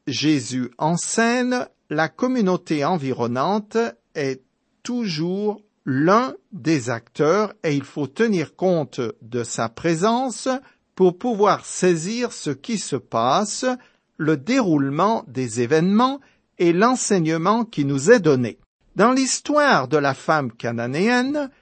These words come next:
Jésus ne fait pas que dialoguer avec elle. Indirectement, il parle aussi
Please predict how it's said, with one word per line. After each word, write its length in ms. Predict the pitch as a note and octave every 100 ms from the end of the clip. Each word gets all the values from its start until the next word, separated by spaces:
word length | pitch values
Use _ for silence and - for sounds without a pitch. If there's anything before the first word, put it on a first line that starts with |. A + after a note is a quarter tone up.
| _ -
Jésus 560 | B2+ C#3 A3+ A3 B3 C4
ne 140 | F3
fait 340 | C3 D#3 C#3 -
pas 220 | B3 B3
que 180 | - D#3+
dialoguer 800 | C3 A#2+ A3 G#3 D3 C3 G#3+ G#3+
avec 400 | B2 A#2+ B2+ -
elle. 460 | C4+ G#3+ B2+ A#2 - _ _ _ -
Indirectement, 1160 | C4+ D4 A3+ A3 D#3 - - C#3+ A#2+ D3 - - -
il 220 | D#3+ C#3+
parle 420 | - A3 A3+ F3+
aussi 600 | C3+ C#3 - - A#3 A#3+